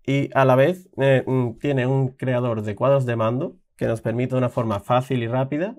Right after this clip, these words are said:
crear nuestras propias gráficas y tablas. Las prin-, los principales componentes de Pentaho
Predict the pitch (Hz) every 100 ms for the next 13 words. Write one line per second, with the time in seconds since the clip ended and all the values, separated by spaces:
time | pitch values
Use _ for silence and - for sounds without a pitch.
0 | - 131 120 127 135 127 120 - 120 113
1 | 107 110 123 139 147 135 110 110 95 95
2 | - _ _ _ _ _ _ _ _ _
3 | _ _ _ _ - - _ _ - -
4 | _ _ 143 135 143 139 - 139 135 143
5 | 139 139 160 175 - 160 156 151 139 120
6 | 123 123 120 143 147 139 185 -